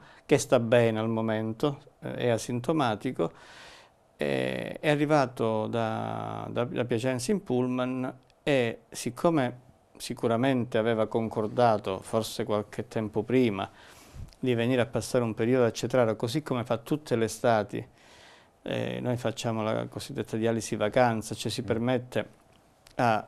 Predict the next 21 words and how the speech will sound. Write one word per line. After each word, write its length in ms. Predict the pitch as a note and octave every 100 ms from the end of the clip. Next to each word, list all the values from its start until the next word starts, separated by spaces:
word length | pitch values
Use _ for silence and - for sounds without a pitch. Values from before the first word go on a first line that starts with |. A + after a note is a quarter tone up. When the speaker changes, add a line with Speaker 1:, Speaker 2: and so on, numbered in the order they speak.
| _
Speaker 1:
a 580 | - G#2+ A2 A2+ A2+ A2+
calabresi 640 | A#2 A2 G#2 A#2 C3+ B2+ B2+
che 300 | B2 A#2+ -
vivono 760 | C3 A#2 A2+ A2+ A#2 A2+ A#2 A2+
fuori 580 | - C3 B2 G#2+ G2+ G#2+ -
o 140 | C#3+
turisti 520 | - A#2+ B2+ A#2+ - G#2+
che 100 | A2
vogliono 400 | A#2 A2+ A2+ A2
venire 240 | A2+ A#2+
a 40 |
visitare 420 | G#2 G#2+ - A#2 A2
le 60 |
nostre 320 | A2 A#2+ F#3+
zone 280 | C3+ B2+ C3
di 80 | A#2
poter 460 | A#2+ A2+ B2 A#2 A2
dializzare 840 | C3 B2 A2+ A#2+ A#2+ A#2 A2 A2+
nei 120 | A#2+
nostri 300 | A#2 A2 -
ospedali. 640 | C#3+ - D3 A2+ A2+ G#2+